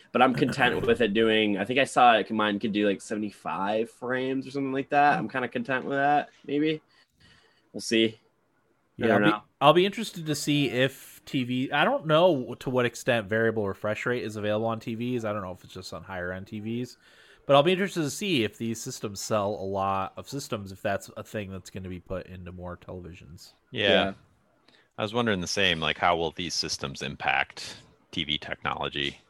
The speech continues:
Speaker 2: Yeah.
Speaker 3: Uh, considering
Speaker 2: It's gotta be a big driver. I mean, you're talking how many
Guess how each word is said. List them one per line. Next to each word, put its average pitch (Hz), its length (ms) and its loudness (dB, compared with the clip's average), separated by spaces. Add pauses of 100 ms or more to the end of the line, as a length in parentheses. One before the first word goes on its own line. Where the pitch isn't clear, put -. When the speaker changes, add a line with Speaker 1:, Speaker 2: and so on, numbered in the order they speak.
(260)
Speaker 2:
Yeah. 87 200 -12 (380)
Speaker 3:
Uh, 71 240 -8
considering 71 600 -6 (1600)
Speaker 2:
It's - 160 -10
gotta 180 220 0
be 170 140 2
a 117 40 2
big 104 240 -4
driver. 98 460 -4
I 98 60 -6
mean, 95 180 -8
you're 95 100 -8
talking 104 340 -4
how 110 220 -6
many 110 260 -6